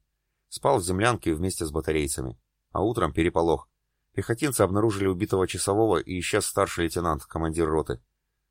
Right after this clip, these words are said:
Тут же на позициях появился особист, политрук. Начали расспрашивать бойцов, как вел себя командир роты. Уклон вопросов неправильный. Складывалось впечатление, что Старлей сам перешел на сторону немцев,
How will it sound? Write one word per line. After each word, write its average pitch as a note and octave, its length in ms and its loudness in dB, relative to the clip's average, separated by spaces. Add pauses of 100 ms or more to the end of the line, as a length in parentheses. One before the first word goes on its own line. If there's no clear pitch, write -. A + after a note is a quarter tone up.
(100)
Тут A#2 180 2
же G2 120 0
на F#2+ 100 0
позициях F#2+ 640 2
появился F#2 460 2
особист, F2+ 500 -2
политрук. D#2+ 480 -2 (420)
Начали A#2 320 0
расспрашивать F#2 560 0
бойцов, F2 420 2
как - 220 -2
вел G2 160 0
себя E2+ 220 -2
командир E2 400 -2
роты. D#2 320 0 (500)
Уклон A2 320 0
вопросов F#2+ 460 0
неправильный. E2+ 640 0 (260)
Складывалось G#2 520 2
впечатление, A2 600 -2
что - 280 -2
Старлей G2+ 440 0
сам F#2+ 240 0
перешел F#2 360 -2
на F2 100 -2
сторону F2+ 320 -2
немцев, F2+ 400 -4